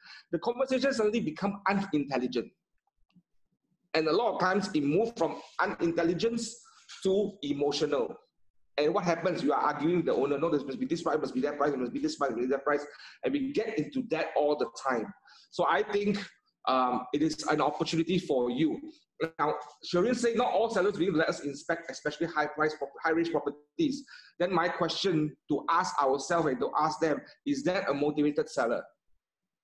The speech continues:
And maybe why is he not letting us visit? Perhaps it's, you have to find out why. And some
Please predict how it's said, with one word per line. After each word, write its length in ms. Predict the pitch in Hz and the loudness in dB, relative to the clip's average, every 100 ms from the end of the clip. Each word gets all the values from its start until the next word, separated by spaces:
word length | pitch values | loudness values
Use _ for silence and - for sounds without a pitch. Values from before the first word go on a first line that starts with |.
| - | -4
And 220 | 147 156 | 0 2
maybe 400 | 175 202 262 226 | 2 2 0 0
why 240 | 147 160 214 | 2 2 2
is 220 | 190 175 | 2 0
he 60 | 190 | 0
not 300 | 202 - - | 0 -2 -2
letting 300 | 165 160 185 | -2 0 0
us 200 | 180 180 - - _ - | 0 -2 -10 -18 _ -4
visit? 240 | 147 156 202 - | -2 0 -4 0
Perhaps 300 | 151 190 - | 2 2 0
it's, 520 | - - - - - - | -4 -4 -10 -16 -16 -4
you 80 | 170 | -2
have 100 | 175 | 0
to 60 | |
find 220 | 160 175 190 | 0 0 2
out 140 | 135 | 2
why. 320 | 139 127 76 - _ _ _ _ _ _ - | 2 0 -2 -10 _ _ _ _ _ _ -2
And 260 | 160 165 - | 0 2 0
some 220 | - 226 | -2 -2